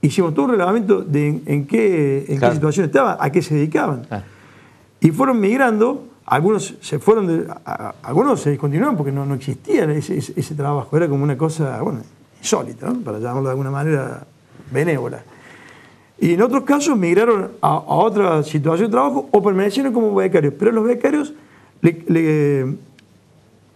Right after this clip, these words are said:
Speaker 1: bajo la premisa que igual trabajo, igual remuneración, porque también lo otro era discrecional, igual trabajo, igual remuneración, también hubo, hay escalas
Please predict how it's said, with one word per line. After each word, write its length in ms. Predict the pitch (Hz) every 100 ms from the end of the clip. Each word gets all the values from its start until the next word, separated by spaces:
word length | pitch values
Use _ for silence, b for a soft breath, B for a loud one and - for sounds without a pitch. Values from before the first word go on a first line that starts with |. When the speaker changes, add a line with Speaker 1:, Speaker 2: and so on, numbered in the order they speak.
| _ _
Speaker 1:
bajo 280 | 151 160 185
la 80 | 170
premisa 580 | 196 240 - 147 143 -
que 120 | - 165
igual 380 | 202 254 247 - - _ _ _ _
trabajo, 280 | 175 196 165
igual 220 | 165 202
remuneración, 760 | 185 196 185 196 214 240 269 269
porque 180 | 147 139
también 240 | 147 165
lo 100 | 160
otro 180 | 160 160
era 60 |
discrecional, 640 | 151 151 170 202 226 262 - B B -
igual 220 | 170 196
trabajo, 360 | 214 170 180 170
igual 220 | 170 208
remuneración, 600 | 214 226 220 254 285 285 B B _
también 300 | 160 190 214
hubo, 220 | 208 214 -
hay 180 | 190 180
escalas 540 | 170 - 220 190 -